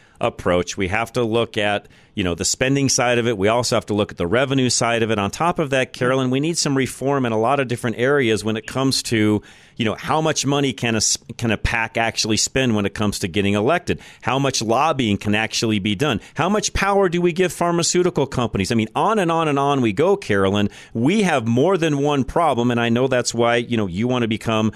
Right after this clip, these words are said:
a senator so you can go and help fix some of those things. And, and by the way, I don't envy any of the folks that sit in those chairs because it's a big problem.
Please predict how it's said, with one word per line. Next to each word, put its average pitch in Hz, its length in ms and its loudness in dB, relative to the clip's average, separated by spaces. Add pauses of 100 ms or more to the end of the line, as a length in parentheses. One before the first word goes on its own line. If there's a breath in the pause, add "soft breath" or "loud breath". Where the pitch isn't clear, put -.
(300 loud breath)
a 107 140 0
senator 127 440 0
so 107 140 -2
you 117 140 0
can 98 160 -4
go 117 180 0
and 107 100 0
help 113 180 -2
fix - 280 -4
some 123 160 2
of 104 60 0
those 98 240 2
things. 101 300 0
And, 104 180 -2
and 107 180 0
by 123 140 0
the 135 80 2
way, 98 120 2
I 113 40 2
don't 143 180 -2
envy 120 380 0
any 135 160 2
of 135 80 0
the 123 60 0
folks 123 280 -2
that 104 120 -4
sit 127 200 0
in 110 120 2
those 107 200 0
chairs 127 380 0
because 107 320 0
it's - 160 -2
a 104 100 2
big 101 320 -2
problem. 143 460 0